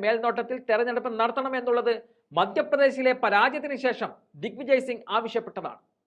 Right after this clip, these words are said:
അന്നും ഉദ്യോഗസ്ഥരെ സ്വാധീനിച്ച്, ഏഹ്, ബി ജെ പി തെരഞ്ഞെടുപ്പ് അട്ടിമറിച്ചു എന്നുള്ള ആരോപണം കമൽനാഥ് ഉൾപ്പെടെയുള്ള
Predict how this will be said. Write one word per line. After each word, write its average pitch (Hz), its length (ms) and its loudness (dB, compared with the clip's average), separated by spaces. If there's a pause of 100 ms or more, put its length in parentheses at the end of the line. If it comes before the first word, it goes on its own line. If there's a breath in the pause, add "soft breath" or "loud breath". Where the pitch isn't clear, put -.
(220)
അന്നും 226 360 -6
ഉദ്യോഗസ്ഥരെ 226 500 0 (100)
സ്വാധീനിച്ച്, 226 540 -2 (400 soft breath)
ഏഹ്, 180 260 0
ബി 196 100 -2 (100)
ജെ 240 80 8
പി 233 140 -6 (140)
തെരഞ്ഞെടുപ്പ് 226 420 -2 (180)
അട്ടിമറിച്ചു 233 520 -4 (100)
എന്നുള്ള 240 220 2 (220)
ആരോപണം 254 420 2 (640)
കമൽനാഥ് 214 540 0 (200)
ഉൾപ്പെടെയുള്ള 247 580 6